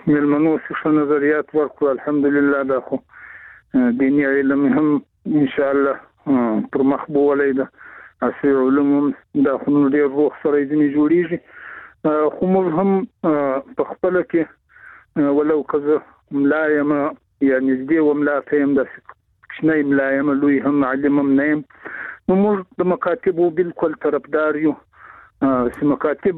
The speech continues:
باید خامخا وي. په واري وازم ستاسې د راډیو له لارې، له نورو رسنیو له لارې ویلي دي چې مکاتب باید خلاص شي. که د زنانه وو پر مخ یې، که د، آه، مک-، نور د نارینه وو پر مخ یې باید، ځکه سیاسي علومو ته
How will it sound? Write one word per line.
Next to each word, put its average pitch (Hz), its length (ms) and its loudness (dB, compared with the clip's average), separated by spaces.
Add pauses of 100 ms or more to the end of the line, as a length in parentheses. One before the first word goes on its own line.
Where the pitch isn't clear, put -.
باید 160 340 -2
خامخا 151 480 -2
وي. 147 220 2 (180)
په 147 80 0
واري 151 300 2
وازم 147 420 0
ستاسې 143 280 -4
د 139 80 0 (100)
راډیو 135 340 2
له 131 180 0
لارې، 127 300 0
له 127 40 2
نورو 131 400 2
رسنیو 135 400 0
له 127 120 0
لارې 131 340 2
ویلي 135 260 0
دي 123 80 -4
چې - 140 -8
مکاتب 135 500 -2 (600)
باید 170 280 0
خلاص 180 360 -2 (140)
شي. 214 100 -2 (460)
که 165 80 -2
د 160 140 0
زنانه 165 380 0
وو 160 140 4
پر 151 280 -2
مخ 151 140 -4 (100)
یې، 143 140 2 (100)
که 139 140 0
د، - 20 0 (840)
آه، 120 200 0
مک-، 123 360 -2
نور 143 380 2 (140)
د 135 60 2 (380)
نارینه 131 460 0
وو 151 140 2
پر 147 180 -2
مخ 147 220 -4 (100)
یې 143 140 0
باید، 139 220 0 (560)
ځکه - 180 -4 (100)
سیاسي 175 360 -2
علومو 175 420 2
ته 165 180 -2